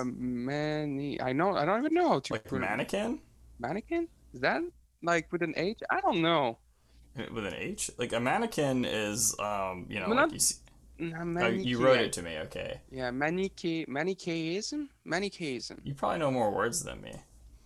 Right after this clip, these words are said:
Speaker 1: I don't,
Speaker 2: Um,
Speaker 1: oh, yeah, it's a, oh, wait, that's a religion. Wait, is that the one I want?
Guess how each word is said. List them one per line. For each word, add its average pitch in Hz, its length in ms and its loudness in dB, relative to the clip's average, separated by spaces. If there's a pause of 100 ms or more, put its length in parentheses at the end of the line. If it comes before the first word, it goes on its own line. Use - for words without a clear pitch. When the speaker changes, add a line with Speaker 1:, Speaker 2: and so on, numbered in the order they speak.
(500)
Speaker 1:
I 180 80 -6
don't, 196 320 -8
Speaker 2:
Um, - 300 -12
Speaker 1:
oh, 226 100 -4
yeah, 240 140 0
it's 143 180 -4
a, 202 80 -4 (440)
oh, 170 140 -2
wait, 120 180 0
that's 147 180 -6
a 160 80 -2
religion. 127 580 -4
Wait, - 200 -10
is 123 100 -10
that 151 140 -6
the 147 80 -2
one 139 220 -2
I 127 100 0
want? 147 380 -6